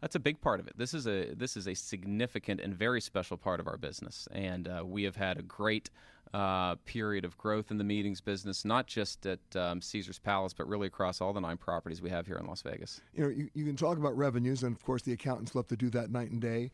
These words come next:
Speaker 1: Right.
Speaker 2: Right? You can talk about one billion dollars in gaming revenues, blah, blah, blah. But now you've gotta do ano-, another metric, right?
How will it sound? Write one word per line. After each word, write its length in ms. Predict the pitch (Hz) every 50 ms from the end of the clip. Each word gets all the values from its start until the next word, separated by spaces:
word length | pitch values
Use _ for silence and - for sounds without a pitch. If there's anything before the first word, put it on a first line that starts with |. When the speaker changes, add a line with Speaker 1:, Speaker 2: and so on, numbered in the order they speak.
| - - -
Speaker 1:
Right. 200 | - 90 85 80 - -
Speaker 2:
Right? 200 | 131 135 135 - -
You 60 | 127
can 80 | 123 110
talk 100 | 139 135
about 140 | 135 117
one 180 | 127 139 139 135
billion 300 | 120 147 143 139 139 131
dollars 340 | 127 131 127 131 131 123 120
in 100 | 123 117
gaming 320 | 113 127 123 127 123 120
revenues, 480 | 120 123 120 117 120 120 123 123 123 107
blah, 240 | 110 127 131 120 117
blah, 180 | 113 120 117
blah. 360 | 107 117 127 127 127 127 117 117 - - _ - - - - -
But 140 | - 143 -
now 180 | 131 143 151 160
you've 160 | 170 165 139
gotta 160 | 147 139 131
do 160 | 120 131 131
ano-, 160 | 123 123 123 123 -
another 320 | 113 127 131 131 120 123
metric, 380 | 117 131 143 147 - - 110 - -
right? 220 | 123 127 131 120